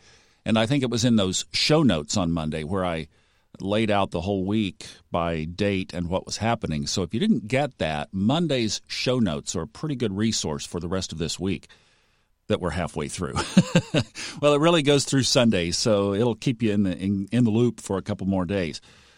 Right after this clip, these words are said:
But yes, yesterday evening at seven thirty Eastern Time, Mars was opposed the Sun.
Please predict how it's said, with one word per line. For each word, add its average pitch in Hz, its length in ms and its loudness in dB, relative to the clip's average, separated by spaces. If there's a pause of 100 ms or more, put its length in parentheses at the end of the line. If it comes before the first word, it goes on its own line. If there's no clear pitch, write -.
(320)
But 143 160 4
yes, 156 460 4
yesterday 175 440 2
evening 101 580 -2 (440)
at 107 200 -2
seven 135 400 2
thirty 117 600 0
Eastern 107 440 -2
Time, 90 560 0
Mars 147 760 2
was 110 220 0
opposed 117 800 0 (140)
the 107 120 -2
Sun. 67 460 -2